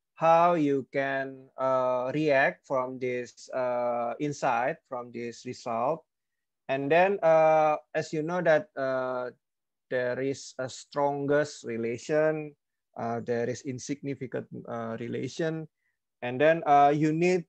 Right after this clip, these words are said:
to mention about the strongest, or at least, uh, the top three of the strongest, or the one that you really think, uh, need to be, uh, bring it up for your recommendation, because, uh,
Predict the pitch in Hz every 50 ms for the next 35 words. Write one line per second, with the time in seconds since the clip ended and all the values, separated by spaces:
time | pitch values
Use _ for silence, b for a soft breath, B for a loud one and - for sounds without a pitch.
0 | _ - - 175 180 180 175 175 170 160 156 156 156 - - 180 170 175 - 156
1 | 147 135 131 151 156 156 156 143 135 139 131 - - _ - 147 143 147 147 139
2 | 135 131 143 - - - - - _ _ _ _ - 127 123 123 123 123 - -
3 | 131 120 - - 143 151 160 156 - - - _ _ _ _ _ _ _ _ _
4 | _ _ _ _ _ _ _ - - - 135 139 131 131 127 135 - - 143 139
5 | - - 151 151 143 139 - - - 127 117 - - 147 135 135 135 143 160 156
6 | - - 135 127 131 131 131 131 - _ _ _ _ _ _ _ _ _ - 131
7 | 123 131 143 147 143 135 135 127 127 - 139 135 131 131 131 139 139 139 139 139
8 | 135 135 - 151 151 147 151 139 135 135 131 131 143 156 160 143 - - 147 135
9 | 120 113 139 143 143 143 147 147 143 - _ _ _ _ _ _ - 135 131 135
10 | 131 123 117 135 135 135 135 139 139 - - 127 135 139 - _ _ _ - 120
11 | 127 127 127 120 127 123 123 123 120 120 123 127 127 - 127 123 127 127 127 123
12 | 120 117 117 - 147 151 156 143 - - 151 202 202 - - - _ _ _ _
13 | _ _ _ _ - 131 131 131 131 131 131 131 127 127